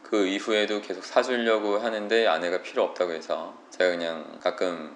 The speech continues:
사서 그냥 택 다 떼고 이래가지고 그냥 아내한테 선물한 적이 한 세 번인가? 예, 더 있죠.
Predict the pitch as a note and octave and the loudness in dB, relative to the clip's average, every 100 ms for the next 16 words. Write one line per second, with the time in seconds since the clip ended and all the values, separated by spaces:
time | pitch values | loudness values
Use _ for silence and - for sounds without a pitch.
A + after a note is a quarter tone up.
0 | - - - - A#2+ A2+ F#2 E2+ - B2+ | -18 -18 -8 0 4 4 2 -4 -2 0
1 | - - - A2+ F#2+ G#2 G#2 F2 E2 D#2+ | 2 2 4 4 4 0 0 -2 -2 -4
2 | E2 G#2 G2+ E2+ D2+ C#2+ D#2 E2+ D#2+ - | -2 -4 -2 -4 -4 -6 -4 -4 -6 -8
3 | G#2 G2 F2 D#2+ E2+ G#2 A2+ F2+ - A#2+ | -4 -4 -4 -6 -4 -6 -4 -6 0 2
4 | B2 G#2+ G2+ A2+ A2 F2+ D#2 D#2 - D#2 | 2 0 -2 -4 -4 -12 -14 -14 -10 -10
5 | D#2+ - | -10 -14